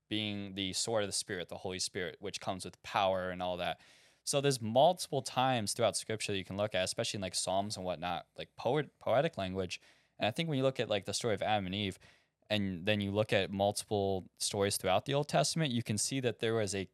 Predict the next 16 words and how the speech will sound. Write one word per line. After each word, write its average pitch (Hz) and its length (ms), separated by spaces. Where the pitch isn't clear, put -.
clear, 127 680
um, 90 420
literary 95 760
purpose - 580
in 101 120
how 107 320
they 101 100
wrote 98 240
that 90 220
story. 95 440
So - 180
to 107 120
talk, 110 420
for 104 100
instance, 98 540
like, 92 200